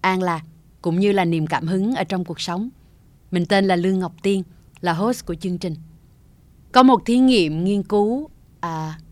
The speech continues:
à, về khoa học của lòng biết ơn. À, những người được nghiên cứu họ, à, đến tham gia vào thí nghiệm này,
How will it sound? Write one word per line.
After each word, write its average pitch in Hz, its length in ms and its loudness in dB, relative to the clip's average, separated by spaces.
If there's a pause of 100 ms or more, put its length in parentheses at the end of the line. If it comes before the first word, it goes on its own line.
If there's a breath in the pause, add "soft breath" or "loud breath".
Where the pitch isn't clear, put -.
(480 soft breath)
à, 160 200 -2
về 170 280 2
khoa 196 200 2
học 170 280 -4 (120)
của 175 100 -2
lòng 180 220 0
biết 208 160 -6
ơn. 190 200 -4 (1700)
À, 165 120 -2
những 175 220 0
người 208 260 8
được 175 160 0
nghiên 202 180 0
cứu 214 360 2
họ, 151 460 0 (220)
à, 156 220 -8
đến 185 320 0
tham 214 220 -4
gia 190 320 0 (380 loud breath)
vào 165 140 2
thí 208 160 0
nghiệm 202 320 2
này, 160 320 -4